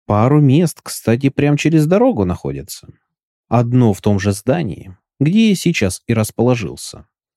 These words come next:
только в соседнем крыле. Вход находится на другой стороне улицы.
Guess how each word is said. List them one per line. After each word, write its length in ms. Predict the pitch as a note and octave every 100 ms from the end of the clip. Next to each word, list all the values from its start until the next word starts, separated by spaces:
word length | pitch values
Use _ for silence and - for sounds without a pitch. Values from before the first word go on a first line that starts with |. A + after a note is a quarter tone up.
| _
только 320 | - G#2+ G2 G#2+
в 60 |
соседнем 480 | - A2+ A2 G#2 G#2
крыле. 360 | A#2 G#2 D2 _ _ _ _ _ _ _
Вход 600 | _ - - A#2 A#2+ C#3+
находится 680 | - E3+ - A#2+ A2+ B2+ -
на 100 | C#3+
другой 320 | D#3 D#3 A2+
стороне 460 | G2 - A#2+ C3 D3+
улицы. 500 | - B3 - - B2